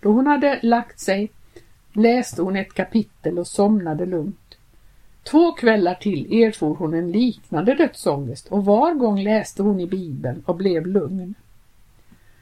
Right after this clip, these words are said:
Den tredje natten hade hon en egendomlig dröm.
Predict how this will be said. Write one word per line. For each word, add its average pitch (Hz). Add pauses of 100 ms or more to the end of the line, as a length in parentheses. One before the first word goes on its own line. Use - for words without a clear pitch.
(160)
Den 190
tredje 254
natten 190
hade 185
hon 190
en 190
egendomlig 202
dröm. 196